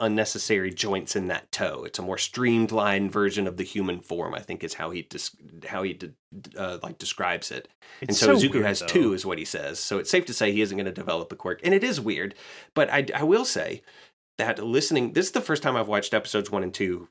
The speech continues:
Speaker 1: literally since we covered it the first time. I, I, I'm not much one for, like, rewatching things, except for Hero two, spoiler alerts. Um, but, uh, I, I, this explanation is better than I thought that it was. Like, um,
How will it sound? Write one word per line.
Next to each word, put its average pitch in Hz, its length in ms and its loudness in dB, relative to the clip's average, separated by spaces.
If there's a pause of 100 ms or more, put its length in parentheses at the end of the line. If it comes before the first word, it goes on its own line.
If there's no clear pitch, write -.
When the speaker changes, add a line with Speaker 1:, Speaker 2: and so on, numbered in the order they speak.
Speaker 1:
literally 117 460 2
since 104 220 -2
we 104 80 -4
covered 95 220 -4
it - 80 -6
the - 80 -20
first 85 240 -8
time. - 240 -8
I, 104 140 -2
I, 110 280 -6
I'm 120 100 -2
not 127 140 0
much - 280 -4
one 101 300 0
for, 101 180 0
like, 92 180 -2
rewatching 95 640 -4
things, 131 420 -6 (400)
except - 240 0
for 107 100 -4
Hero 98 280 0
two, 85 300 -4
spoiler 85 400 -8
alerts. 78 260 -10 (400)
Um, 95 320 0 (340)
but, 123 340 0 (840)
uh, 98 380 -2
I, 123 140 2 (100)
I, 123 140 2 (200)
this 127 460 2
explanation 135 540 2
is 104 100 2
better 110 300 4
than 101 140 2
I 95 120 2
thought - 720 -4
that 90 140 -6
it - 100 -10
was. - 460 -4
Like, 95 320 -4
um, 87 480 -2